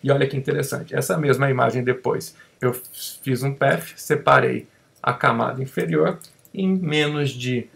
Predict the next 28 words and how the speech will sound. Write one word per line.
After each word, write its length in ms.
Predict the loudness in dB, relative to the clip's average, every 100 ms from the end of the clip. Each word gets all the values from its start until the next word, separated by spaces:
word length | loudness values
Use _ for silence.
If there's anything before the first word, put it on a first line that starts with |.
| _
um 140 | 4 6
minuto 580 | 6 6 2 0 -4 -2
eu 140 | -2
tenho 220 | 0 -4
toda 220 | -2 -2 0
a 40 |
minha 160 | -2 -2
batata 380 | -2 -2 -2
recortada 640 | -2 0 -2 0 4 4 2
e 60 | -4
pronta 420 | -2 0 0 -4
pra 200 | 0 0
aplicar 440 | 0 -4 0 0
onde? 340 | 0 -6 -14 _ _ -10
Na 160 | -4 0
imagem 380 | 2 2 0
final, 520 | -2 -2 0 0 0 -4 _ -12
onde 200 | -6 0
ela 160 | 0 0
foi 240 | -2 -2
inserida, 720 | -2 -2 -2 0 -2 -4 -8 _ _ -6
né? 180 | -4 2
E 80 |
a 80 | 2
gente 180 | 2 -4
chegou 360 | -2 -2 0 -2
aqui, 280 | -4 -6
ó, 100 | -6